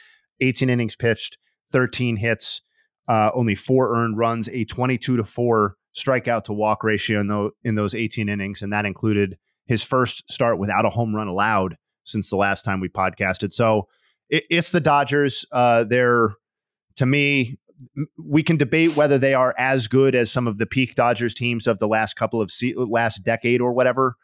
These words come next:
but relative to the rest of the league, they may very well as be as dangerous,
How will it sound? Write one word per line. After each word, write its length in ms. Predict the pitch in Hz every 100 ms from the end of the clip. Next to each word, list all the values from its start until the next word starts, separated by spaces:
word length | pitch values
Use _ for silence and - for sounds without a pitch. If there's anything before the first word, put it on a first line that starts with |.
| _ _ -
but 220 | 123 92
relative 480 | 117 131 135 135 120
to 100 | 131
the 100 | 110
rest 240 | 117 117
of 80 | 117
the 80 | 104
league, 400 | 107 123 147 139 _ _ -
they 120 | 120
may 180 | 120 120
very 240 | 120 120
well 260 | 107 110 113
as 120 | 101
be 220 | 113 107
as 120 | 98
dangerous, 640 | - 101 101 107 98 -